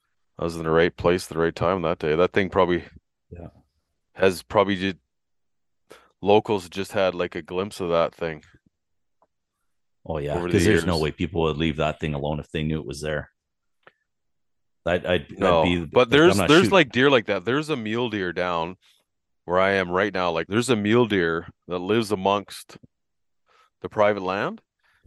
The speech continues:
Speaker 2: Yeah.
Speaker 1: And it is absolutely massive. It's got two drop tines. I haven't
Speaker 2: That's
Speaker 1: seen it
Speaker 2: cool.
Speaker 1: for two years. Might be dead now,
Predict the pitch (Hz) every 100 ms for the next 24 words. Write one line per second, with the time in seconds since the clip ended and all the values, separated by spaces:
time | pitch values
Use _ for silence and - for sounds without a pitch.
0 | - - - 78 101 92 104 117 - -
1 | 101 101 101 95 - - _ _ _ -
2 | 92 98 - 95 92 92 78 90 90 _
3 | _ 80 80 78 - 57 _ _ _ _
4 | _ _ _ _ _ - _ _ _ 85
5 | - 90 78 - 135 113 110 107 - 104
6 | 101 98 95 - _ _ _ _ _ _
7 | _ _ _ - _ - 113 135 120 127
8 | 120 - 101 - 117 107 104 85 - -
9 | _ _ _ _ _ _ _ _ _ _
10 | _ _ _ _ - 101 95 82 82 76
11 | 76 67